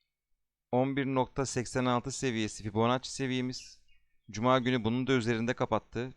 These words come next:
Çok güzel bir yüzde dokuz nokta doksan dörtlük bir yükseliş yaptı. Ee, haftaya tekrar yükselişle devam etmesini bekleriz.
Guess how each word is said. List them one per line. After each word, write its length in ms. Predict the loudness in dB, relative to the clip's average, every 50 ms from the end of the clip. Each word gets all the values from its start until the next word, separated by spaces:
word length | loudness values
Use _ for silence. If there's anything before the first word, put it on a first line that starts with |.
| -6 0
Çok 240 | 0 0 0 0
güzel 360 | -4 0 2 4 4 4 2 0
bir 380 | -4 -4 -4 -10 -16 -16 -14 -10
yüzde 280 | -10 -6 -4 -2 0 0
dokuz 300 | 0 -2 -2 -4 -2 0
nokta 340 | -2 -2 -2 -2 -4 -2
doksan 420 | -2 -2 -2 -2 -4 -4 -4 -2 -2
dörtlük 380 | -2 -2 -2 -4 -8 -10 -6
bir 80 | -4 -4
yükseliş 480 | -4 -4 -4 -4 -6 -4 -4 -4 -4 -2
yaptı. 440 | -2 -4 -4 _ -12 -12 -10 -12 -12 -20 _ _ _ _ _ _ _ _ _ -20 -20 -20 -20 -20 _ _ _ _ -14
Ee, 220 | -10 -8 -6 -4 -2
haftaya 420 | 0 0 0 0 0 0 0 0
tekrar 360 | 0 -2 -4 -2 0 0 2
yükselişle 520 | 2 0 -2 -2 -4 -4 -4 -4 -4 0 2
devam 240 | 4 4 4 4
etmesini 400 | 2 0 -2 -6 -8 -6 -4 -4
bekleriz. 560 | -4 -4 -4 _ -4 -4 -4 -4 -6 -10 -16